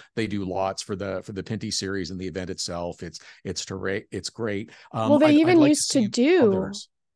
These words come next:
Speaker 2: one on the Thursday. You would have them, them drive down the main street of G P three R, line
Speaker 1: Right.
Speaker 2: up along the water, and they would do a autograph session. But they haven't done that since covid.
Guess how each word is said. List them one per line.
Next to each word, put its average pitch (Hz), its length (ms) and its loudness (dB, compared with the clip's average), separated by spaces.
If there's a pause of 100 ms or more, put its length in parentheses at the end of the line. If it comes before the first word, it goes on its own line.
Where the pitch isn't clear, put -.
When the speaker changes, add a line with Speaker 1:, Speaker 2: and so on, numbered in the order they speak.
(140)
Speaker 2:
one 196 520 -2 (440)
on 208 140 2
the 196 80 2
Thursday. 254 640 2
You 220 120 -2
would 233 120 4
have 220 340 2
them, 226 460 -2 (520)
them 233 300 0
drive 214 380 0
down 220 180 0
the 220 80 -4
main 214 220 -4
street 233 220 -8
of 208 60 -8
G 220 140 -6
P 220 140 -6
three 226 240 2
R, 214 280 4 (280)
line 220 300 2
Speaker 1:
Right. 226 60 2
Speaker 2:
up 220 100 -2
along 214 260 0
the 208 80 -2
water, 226 320 2
and 208 160 -2
they 202 80 -4
would 196 220 -4
do 214 520 -2 (160)
a 196 560 -4
autograph 339 380 -2
session. - 340 -14
But 240 120 -4
they 233 80 2
haven't 208 240 0
done 277 180 0
that 196 220 -6
since 214 180 -14
covid. - 540 -2